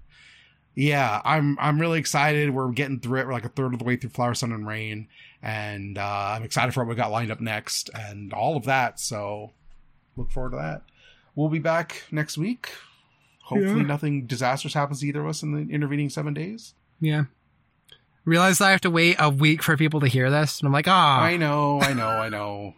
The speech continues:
Speaker 1: Yeah, it sucks. I don't usually record with this, this much of a lead time. The biggest one we usually have is VoIP Life, which is usually recorded on Saturday and comes out that Friday.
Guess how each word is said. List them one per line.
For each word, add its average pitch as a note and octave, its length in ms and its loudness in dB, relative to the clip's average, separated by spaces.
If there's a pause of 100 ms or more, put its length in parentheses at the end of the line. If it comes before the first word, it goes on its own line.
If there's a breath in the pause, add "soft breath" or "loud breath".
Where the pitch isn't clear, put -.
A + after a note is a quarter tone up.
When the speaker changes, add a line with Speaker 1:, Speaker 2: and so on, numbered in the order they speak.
Speaker 1:
Yeah, A2 240 -2
it A#2+ 140 -4
sucks. D3 260 -2
I D#3+ 140 2
don't G3 260 -2
usually E3 280 0
record D3+ 420 0
with C#3 120 -2
this, C3+ 200 -6
this B2+ 200 -8
much B2+ 200 -6
of A2+ 60 -8
a G#2 220 -8 (400 loud breath)
lead C3 240 -2
time. A2+ 200 -4
The A#2+ 80 -8
biggest F#3 280 -2
one E3+ 140 0
we D#3+ 60 4
usually D3 240 0
have C#3+ 100 2
is A#2 100 -2
VoIP C#3+ 260 -2
Life, B2 200 -2
which A#2+ 160 -6
is A#2+ 40 -8
usually B2 200 -6
recorded B2+ 280 -2
on A#2 60 -4
Saturday A#2+ 360 0
and G2 80 -8
comes A#2 200 -6
out G#2+ 180 -4
that A2+ 200 -8
Friday. C3 500 -4